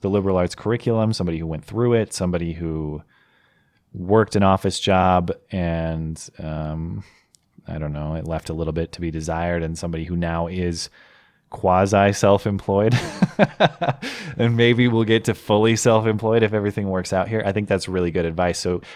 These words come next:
Dastardly, what she had said is, um,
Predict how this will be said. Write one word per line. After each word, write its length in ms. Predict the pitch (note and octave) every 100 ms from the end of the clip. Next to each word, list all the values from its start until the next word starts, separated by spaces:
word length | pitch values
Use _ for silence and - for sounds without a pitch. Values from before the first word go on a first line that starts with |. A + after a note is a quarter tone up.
| -
Dastardly, 340 | A2 G#2+ G#2
what 160 | G2 G2+
she 100 | G#2+
had 100 | F#2
said 260 | - A2 G2+
is, 280 | F2+ E2 - _ _ _ _ _ _ _ -
um, 380 | G2 F2 E2